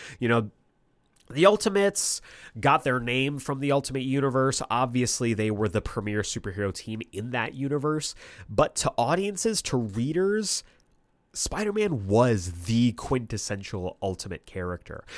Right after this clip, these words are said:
There's a reason that Miles Morales is really the only hero out of that entire universe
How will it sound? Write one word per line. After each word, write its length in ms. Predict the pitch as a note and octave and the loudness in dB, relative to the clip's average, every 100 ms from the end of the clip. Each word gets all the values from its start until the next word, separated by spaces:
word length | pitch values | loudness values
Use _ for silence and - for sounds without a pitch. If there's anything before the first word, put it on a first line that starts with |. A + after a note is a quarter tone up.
| - | 0
There's 180 | G#3 A#3+ | 4 6
a 40 | |
reason 540 | A#3 G#3 D4 A#3+ B2 F#2 | 4 4 4 4 2 0
that 200 | B2+ C3+ | -2 2
Miles 440 | D#3 F3 F#3 D3+ | 4 6 4 2
Morales 720 | D#3+ E3+ F#3 D3 F2+ E2+ G#2+ - | 4 6 8 6 4 0 -6 -2
is 200 | B2+ A2+ | -2 0
really 560 | G#2+ A2 D#3+ F3 E3+ | -2 0 2 2 0
the 420 | C3 F#2 A#2+ D3 D3 | -2 0 2 2 2
only 520 | A#2+ C#3 C#3 C3+ B2+ - | 2 0 2 2 2 0
hero 560 | - C#3+ C3 B2 A#2+ B2+ A2+ | -4 0 2 6 6 6 4
out 240 | A#2+ C3+ | 4 4
of 300 | B2+ G2 F2+ | 2 -2 -2
that 360 | G#2+ A2 G2 - _ _ _ - - _ _ - - - | 0 2 0 -4 _ _ _ -20 -20 _ _ -20 -10 -2
entire 680 | D3 C#3+ - - A#3 A#3 | 0 0 -2 6 6 8
universe 760 | G3+ C#3 A3 G3+ G2 F2 - - | 6 4 4 2 2 -4 -6 -10